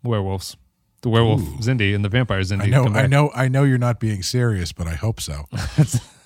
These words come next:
Speaker 1: Well, there, there might be a werewolf Xindi, but I don't know anything else.
Speaker 2: Have
Speaker 1: That's
Speaker 2: they ever done vampires on Star Trek?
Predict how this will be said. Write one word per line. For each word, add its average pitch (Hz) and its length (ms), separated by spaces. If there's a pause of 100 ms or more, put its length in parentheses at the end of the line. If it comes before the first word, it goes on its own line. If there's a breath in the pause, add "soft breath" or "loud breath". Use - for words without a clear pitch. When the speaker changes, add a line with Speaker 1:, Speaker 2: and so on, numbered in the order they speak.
(140)
Speaker 1:
Well, 147 200
there, 135 160 (260 loud breath)
there 139 100
might 151 180
be 139 60
a 127 60
werewolf 110 400
Xindi, 95 300
but 104 100
I 107 80
don't 107 140
know 104 100
anything 101 300
else. 101 260 (680 loud breath)
Speaker 2:
Have 160 140
Speaker 1:
That's 247 100
Speaker 2:
they 320 60
ever 330 140
done 269 260
vampires 214 880
on 170 240
Star 175 260
Trek? 175 340